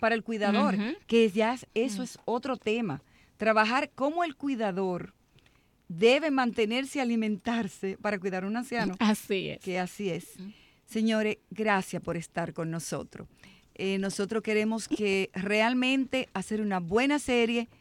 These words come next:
Speaker 1: Escríbanos a la página de la emisora, que es radioeternidad punto org.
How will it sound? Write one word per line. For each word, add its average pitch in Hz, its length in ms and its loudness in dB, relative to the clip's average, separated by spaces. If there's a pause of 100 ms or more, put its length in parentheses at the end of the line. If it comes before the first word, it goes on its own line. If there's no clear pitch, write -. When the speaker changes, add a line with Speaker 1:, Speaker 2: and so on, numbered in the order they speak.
(320)
Speaker 1:
Escríbanos 262 1160 4
a 208 80 2
la 202 120 4
página 240 640 6
de 214 520 0 (720)
la 185 600 0
emisora, 196 760 2
que 190 220 0
es 180 100 -6
radioeternidad 208 1160 2 (1080)
punto 233 540 2
org. 202 1500 -2